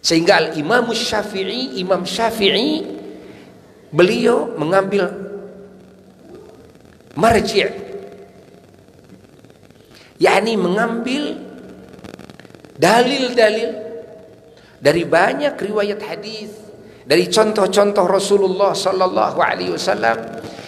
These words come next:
Di dalam salat subuh, beliau berijtihad mencetuskan sunnahnya kunut subuh.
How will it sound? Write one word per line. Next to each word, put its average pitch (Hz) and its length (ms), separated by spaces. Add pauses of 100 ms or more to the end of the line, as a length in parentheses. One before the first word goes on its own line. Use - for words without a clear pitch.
(180)
Di 170 160
dalam 175 320
salat 180 400
subuh, 214 480 (800)
beliau 220 880 (960)
berijtihad 190 1500
mencetuskan 190 960
sunnahnya 196 1040
kunut 196 320
subuh. 120 560